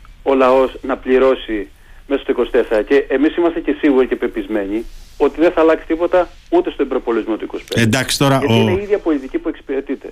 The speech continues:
Speaker 2: Κύριε Δουλουφάκη, από ό,τι ξέρουμε, ο κύριος Καλοκαιρινός πρότ-, ε, πρότεινε να συσταθεί μια επιτροπή η οποία θα, ε, εξετάσει τα δημοτικά τέλη για το δύο χιλιάδες είκοσι πέντε. Θα συμμετέχετε σε αυτή την, ε, επιτροπή εσείς,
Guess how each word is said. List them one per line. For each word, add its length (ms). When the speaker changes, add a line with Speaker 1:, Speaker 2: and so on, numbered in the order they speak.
Speaker 2:
Κύριε 220
Δουλουφάκη, 720
από 160
ό,τι 140
ξέρουμε, 360
ο 20
κύριος 320
Καλοκαιρινός 760
πρότ-, 300
ε, 240
πρότεινε 480
να 280
συσταθεί 580
μια 300
επιτροπή 840
η 100
οποία 400
θα, 160
ε, 60
εξετάσει 640
τα 140
δημοτικά 560
τέλη 280
για 240
το 380
δύο 260
χιλιάδες 800
είκοσι 300
πέντε. 460
Θα 120
συμμετέχετε 760
σε 140
αυτή 240
την, 400
ε, 380
επιτροπή 500
εσείς, 500